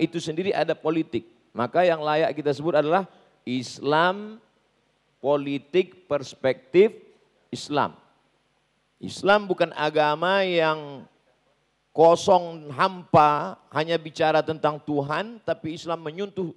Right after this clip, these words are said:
me-, segala aspek. Makanya kita disuruh, "Ya ayyuhalladzina amanu dukhulu fis silmi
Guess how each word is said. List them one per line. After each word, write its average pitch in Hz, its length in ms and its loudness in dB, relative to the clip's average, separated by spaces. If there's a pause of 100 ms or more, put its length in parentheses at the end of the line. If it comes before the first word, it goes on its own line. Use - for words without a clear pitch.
(140)
me-, 151 240 -6
segala 156 320 -2
aspek. - 480 -2 (400)
Makanya 135 320 -8
kita 170 240 -8
disuruh, 156 400 -6
"Ya 147 140 -2
ayyuhalladzina 151 580 -2
amanu 143 320 -6
dukhulu 147 400 -6
fis 151 240 -8
silmi 156 560 -4